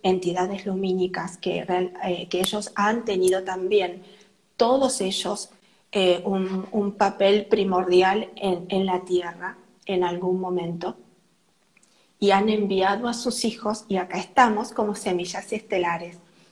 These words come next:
con esta conciencia planetaria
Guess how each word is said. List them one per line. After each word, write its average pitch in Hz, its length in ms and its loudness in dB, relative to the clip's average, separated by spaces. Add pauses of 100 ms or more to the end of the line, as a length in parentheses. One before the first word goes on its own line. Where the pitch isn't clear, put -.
(120)
con 196 180 0
esta 196 260 0
conciencia 233 1300 0 (640)
planetaria 208 960 2